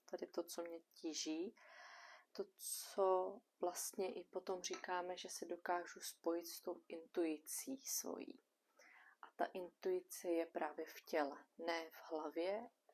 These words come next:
v těle, v přítomném okamžiku. A tam, v tom těle, v té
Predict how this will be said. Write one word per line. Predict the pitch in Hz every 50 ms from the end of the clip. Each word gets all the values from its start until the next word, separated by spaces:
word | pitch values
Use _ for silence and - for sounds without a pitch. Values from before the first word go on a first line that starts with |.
| _ _ -
v | - - - - _ _
těle, | - - 170 160 160 165 170 180 214 214 - _ _ _ _ _ _ _
v | - - -
přítomném | - - - - 175 - - 180 175 170 170 165 165 -
okamžiku. | - - - 170 151 156 156 156 160 156 156 _ - - 185 170 175 190 226 - - _ _ _ _ - - - - - - - - - - - _ _ _ _ _ _ _ _ _ _ _ _ _ _ _ _ -
A | 90 87 87 87 - - - - _ _ _ _ _ _ _ _ _ _ _ _ _ _ _ _ _ _ _ _
tam, | - 202 - 196 196 196 208 214 220 - - _ _ _ - - _ - - _ _ _ _ _ _ _ _ _ _ _ _ _ _ _ _ _ _ _ _ _ _ _ _ _ _ _ _ _
v | - - -
tom | - - 208 190 185 180 - -
těle, | - 208 196 185 185 185 190 196 202 214 226 233 - _ _ _ _ _ - _ _ _ _ _ _ _ _ _ _ - - - - _ _ _ _ _ _ _ _ _
v | _ _ -
té | - 226 214 202 - -